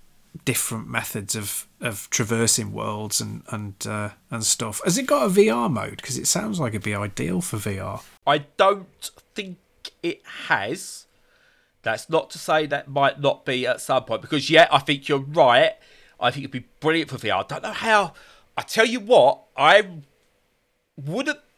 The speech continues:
Speaker 2: be a hundred percent sure that if you play this in V R, you might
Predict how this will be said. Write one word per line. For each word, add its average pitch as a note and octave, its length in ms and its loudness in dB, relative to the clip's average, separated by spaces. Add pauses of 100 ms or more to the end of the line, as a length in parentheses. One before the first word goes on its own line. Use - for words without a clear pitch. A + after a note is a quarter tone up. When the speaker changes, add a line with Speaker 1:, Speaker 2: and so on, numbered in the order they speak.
(1300)
Speaker 2:
be A#3 140 10
a G#3+ 80 10
hundred A3 160 6
percent G#3+ 220 0
sure C#3+ 160 -2
that C3+ 100 -4
if C#3+ 100 -12
you F3 80 -10
play F3+ 300 2
this F#3 200 -8
in F3+ 100 -8
V D3+ 180 0
R, A#2+ 220 6
you B2+ 180 -6
might D#3 320 4